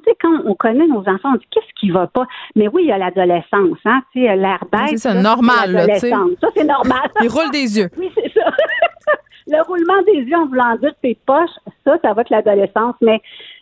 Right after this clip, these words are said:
Speaker 1: on, on connaît nos enfants. Puis si on n'est pas certain ou certaine,
Speaker 2: Mm.
Speaker 1: encore une fois, on va s'informer sur c'est quoi un adolescent,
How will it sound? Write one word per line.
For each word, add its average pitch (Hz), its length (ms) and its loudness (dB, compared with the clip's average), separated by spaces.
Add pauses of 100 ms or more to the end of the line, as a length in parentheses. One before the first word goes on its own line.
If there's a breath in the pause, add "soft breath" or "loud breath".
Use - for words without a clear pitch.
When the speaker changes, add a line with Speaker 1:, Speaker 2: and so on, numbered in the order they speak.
Speaker 1:
on, 240 200 0
on 247 120 4
connaît 302 360 2
nos 247 140 0
enfants. 220 380 -2
Puis - 100 -20 (100)
si 415 100 0
on 349 60 4
n'est 262 120 0 (120)
pas 403 100 4 (100)
certain 233 380 -2
ou 311 140 2
certaine, 285 600 0 (380 loud breath)
Speaker 2:
Mm. 214 220 0
Speaker 1:
encore 277 220 -4
une 277 120 4 (100)
fois, 320 160 0
on 285 80 0
va 226 140 -4
s'informer 220 580 0 (100)
sur 277 360 -2 (420 loud breath)
c'est 240 80 2
quoi 285 160 -2
un 285 120 2
adolescent, 202 600 0